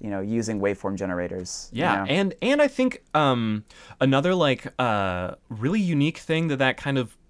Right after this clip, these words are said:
Speaker 2: planted into people's k-, kind of awareness is, uh, especially in that time period, um, but even kind of continuing in today,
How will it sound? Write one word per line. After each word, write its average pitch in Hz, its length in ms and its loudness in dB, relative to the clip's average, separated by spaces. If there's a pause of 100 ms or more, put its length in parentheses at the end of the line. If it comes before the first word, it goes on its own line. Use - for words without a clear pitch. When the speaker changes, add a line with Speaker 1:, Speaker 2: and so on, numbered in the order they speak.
(320)
Speaker 2:
planted 139 480 -4
into 139 240 -4
people's 135 400 -6
k-, - 120 -20 (280)
kind 127 200 -8
of 101 220 -8 (140)
awareness 110 840 -2
is, 123 380 -2 (580)
uh, 107 300 4
especially 135 720 0
in 117 140 -4
that 107 240 -2
time 123 340 -2
period, 117 880 -2 (200)
um, 98 420 2
but 120 140 -2
even 170 260 -6
kind 208 180 -6
of 180 100 -6
continuing 139 480 0
in 117 120 -4
today, 104 560 0